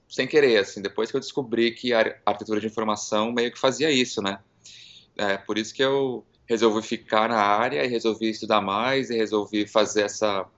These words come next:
pós-graduação e fui me aprofundando mesmo.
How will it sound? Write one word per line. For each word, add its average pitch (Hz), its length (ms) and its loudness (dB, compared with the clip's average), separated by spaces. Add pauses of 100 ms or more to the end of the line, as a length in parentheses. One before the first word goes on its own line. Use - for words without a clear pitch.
(100)
pós-graduação 113 1080 0 (680)
e 110 80 -4
fui 120 380 2
me 120 100 0
aprofundando 127 600 2
mesmo. 101 280 0